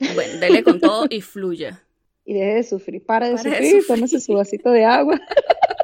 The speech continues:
Speaker 2: Si tiene salud, lo demás viene, o sea, y hay que darse tiempo, hay que darse tiempo de qué es lo que uno quiere, porque yo estuve mucho tiempo que no sabía lo que quería, hasta hace uno,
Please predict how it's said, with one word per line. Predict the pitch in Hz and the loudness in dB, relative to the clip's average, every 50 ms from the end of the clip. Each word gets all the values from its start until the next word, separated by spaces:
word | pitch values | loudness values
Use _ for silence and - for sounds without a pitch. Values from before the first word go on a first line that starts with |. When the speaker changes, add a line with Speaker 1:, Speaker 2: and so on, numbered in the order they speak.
| - - - - - - - - - 1077 - - - - - - - - - - 339 - - - - _ - - - _ _ _ _ _ _ _ _ _ _ _ _ _ _ _ _ _ _ | -2 -2 -4 -4 -2 -4 -6 -6 -4 -8 -8 -6 -4 -4 -4 -4 -4 -6 -6 -6 -6 -4 -8 -8 -8 _ -20 -20 -20 _ _ _ _ _ _ _ _ _ _ _ _ _ _ _ _ _ _
Speaker 2:
Si | _ - - 269 233 | _ -10 -8 -6 -4
tiene | 247 277 285 320 359 | 0 0 0 0 0
salud, | - 320 269 254 277 330 415 480 453 | 0 0 0 2 2 4 4 4 4
lo | 370 285 269 | 4 4 4
demás | 269 262 247 254 277 285 | 4 4 2 0 -2 0
viene, | 302 277 214 175 151 139 120 - | 0 2 2 2 0 -2 -6 -8
o | - | -14
sea, | - - 143 95 92 92 - _ _ _ _ _ _ _ _ _ _ _ - | -12 -12 -12 -12 -14 -18 -20 _ _ _ _ _ _ _ _ _ _ _ -2
y | 226 | 0
hay | 220 214 214 | 0 0 2
que | 254 | 2
darse | 262 269 277 269 311 | 2 2 0 0 -4
tiempo, | - - 294 254 185 180 180 | -4 -2 -2 -2 -2 -2 -6
hay | 185 180 _ | -8 -8 _
que | - 226 | -6 -6
darse | 240 254 - 269 | -6 -4 -6 -8
tiempo | 247 - 247 240 226 262 | -6 -6 -6 -4 -4 -4
de | 247 240 | -4 -4
qué | 226 226 | -6 -8
es | 226 | -8
lo | 240 240 | -8 -8
que | - | -8
uno | 220 202 208 196 | -8 -8 -8 -10
quiere, | 202 - - - - - | -12 -14 -16 -16 -16 -18
porque | - - - - - - - - 214 _ _ _ - | -20 -20 -18 -16 -16 -16 -16 -16 -20 _ _ _ -14
yo | 208 | -12
estuve | 190 - 247 247 | -6 -4 -2 0
mucho | 247 247 247 240 233 - 240 | 0 0 0 -2 -4 -6 -10
tiempo | 226 - 233 220 262 | -8 -6 -6 -4 -4
que | 254 233 | -6 -8
no | 202 196 202 | -8 -8 -6
sabía | 196 226 233 - | -6 -4 -4 -4
lo | 233 247 | -4 -4
que | - 233 | -8 -8
quería, | 208 208 190 196 196 208 233 233 | -8 -8 -6 -6 -6 -6 -6 -6
hasta | 214 190 185 185 185 185 - | -8 -10 -12 -14 -14 -12 -12
hace | 190 - - | -12 -8 -8
uno, | 226 208 214 214 208 208 202 190 | -6 -6 -6 -6 -8 -8 -10 -14